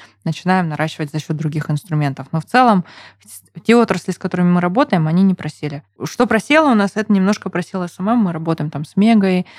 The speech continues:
с Леруа Мерленом, с какими-то крупными там международными там брендами, у которых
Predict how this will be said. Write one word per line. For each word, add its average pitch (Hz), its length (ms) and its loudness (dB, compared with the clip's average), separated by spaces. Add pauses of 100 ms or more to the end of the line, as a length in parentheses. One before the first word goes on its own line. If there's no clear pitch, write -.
(240)
с - 80 -10
Леруа 160 220 4
Мерленом, 170 840 2
с - 80 -20
какими-то 175 340 0
крупными 180 420 2
там 156 180 -2
международными 190 720 4
там 165 260 0
брендами, 160 520 2 (320)
у - 40 -10
которых 240 320 2